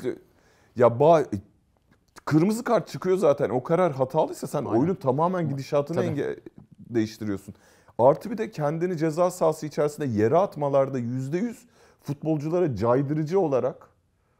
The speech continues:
Speaker 1: o da girmeli abi. Sarı kart yani. Kendi
Speaker 2: Aynen.
Speaker 1: aldatmaya yani bilmiyorum belki ekran başında seyrettirmemek,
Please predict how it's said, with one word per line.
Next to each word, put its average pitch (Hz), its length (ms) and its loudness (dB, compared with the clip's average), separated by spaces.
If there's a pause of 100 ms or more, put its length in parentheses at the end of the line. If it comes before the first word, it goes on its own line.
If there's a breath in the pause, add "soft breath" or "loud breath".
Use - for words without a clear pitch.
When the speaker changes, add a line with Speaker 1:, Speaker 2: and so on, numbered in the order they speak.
(100)
Speaker 1:
o 196 160 6
da 190 60 8
girmeli 110 460 0
abi. 117 220 0 (280)
Sarı 113 320 -2
kart 95 240 -4
yani. 98 260 -2
Kendi 113 220 -2
Speaker 2:
Aynen. 107 300 -6
Speaker 1:
aldatmaya 123 680 2
yani 113 340 2 (1800 soft breath)
bilmiyorum 156 520 4
belki 156 580 6 (280)
ekran 156 420 6
başında 156 420 -2
seyrettirmemek, 147 1120 -2